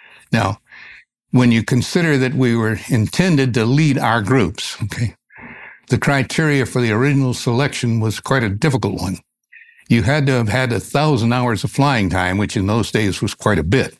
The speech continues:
okay, and be a senior officer within your operation. And you were coming back to lead your group.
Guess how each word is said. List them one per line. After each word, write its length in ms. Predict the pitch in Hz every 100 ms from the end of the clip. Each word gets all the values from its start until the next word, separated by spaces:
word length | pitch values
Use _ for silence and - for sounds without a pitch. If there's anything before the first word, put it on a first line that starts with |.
| _ -
okay, 400 | 110 87 123 120 _ - _ _ _ _ _ -
and 160 | 113
be 260 | 120 120 110
a 140 | 104
senior 640 | - - - 143 120 110 104 - -
officer 440 | 117 - - 120
within 320 | 110 110 117
your 260 | 107 104 90 - -
operation. 600 | 113 110 107 107 - 117 _ _ _ - - - -
And 180 | 107 107
you 80 |
were 120 | 104 87
coming 380 | - 123 110
back 380 | 101 127 120 - _
to 100 | -
lead 580 | 107 131 135 95 95 110
your 200 | 120 110
group. 340 | 101 123 107